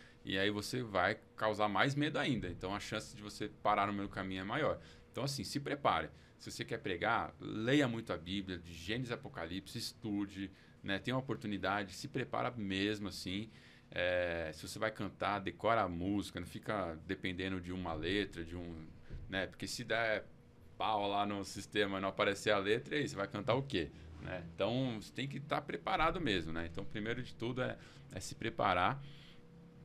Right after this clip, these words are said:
E depois que você se prepara, você tem que entender que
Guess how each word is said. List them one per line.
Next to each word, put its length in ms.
E 100
depois 380
que 80
você 200
se 140
prepara, 520
você 200
tem 120
que 80
entender 600
que 760